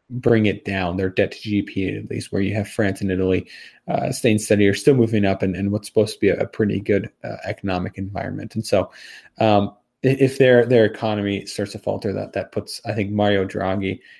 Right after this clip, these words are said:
in a difficult position there, or whoever the next, uh, E C B head is. Um, so something to keep an eye on. The, the other thing I want to talk about a little bit more specific to the United States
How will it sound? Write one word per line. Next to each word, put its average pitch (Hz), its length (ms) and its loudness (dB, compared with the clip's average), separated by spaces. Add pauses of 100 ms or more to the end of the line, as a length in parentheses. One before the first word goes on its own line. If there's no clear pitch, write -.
(140)
in 98 160 -6
a 104 60 -8
difficult - 420 -4
position 95 440 -6
there, 95 240 -4
or 107 60 -4
whoever 98 320 2
the 95 60 -2
next, - 400 -4
uh, 95 140 -2
E 104 120 -2
C 101 160 -4
B 101 300 0 (240)
head 98 260 2
is. 95 240 2 (540)
Um, 90 480 -2 (460)
so 110 360 2 (220)
something 185 180 4
to 165 100 2
keep - 120 4
an 117 80 2
eye 107 160 4
on. 123 100 0
The, 175 160 8
the 180 100 6
other 240 180 6
thing 175 160 2
I 113 80 4
want 110 200 2
to 101 40 -4
talk 101 280 -6
about 95 100 -4
a 92 60 -4
little 123 160 -2
bit 117 100 -8
more 104 220 0
specific - 420 -12
to - 120 -10
the 104 60 -2
United 92 240 -4
States - 480 -2